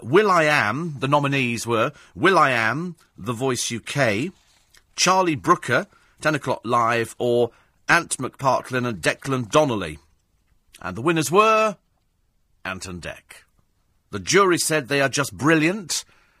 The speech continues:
They get better and better. Well, I don't know, have you seen their advert for a well-known supermarket? I mean, they must need the money.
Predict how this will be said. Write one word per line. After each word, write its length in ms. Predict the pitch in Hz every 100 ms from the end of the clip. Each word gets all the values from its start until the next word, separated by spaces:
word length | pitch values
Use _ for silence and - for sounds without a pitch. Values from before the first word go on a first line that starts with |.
| _
They 120 | -
get 220 | 123 - 85
better 320 | 135 - 107
and 140 | 92
better. 420 | 120 113 - 139 160
Well, 100 | 123
I 20 |
don't 80 | 120
know, 60 |
have 100 | 127
you 60 | 107
seen 220 | - 143
their 120 | 110
advert 340 | 92 92 95 80
for 120 | 101
a 40 |
well-known 380 | 98 104 98 98
supermarket? 720 | 95 107 95 95 95 90 113 - - - -
I 80 |
mean, 120 | 123 117
they 120 | 135
must 280 | 131 127 -
need 180 | 107
the 80 | 95
money. 400 | 135 156 147 107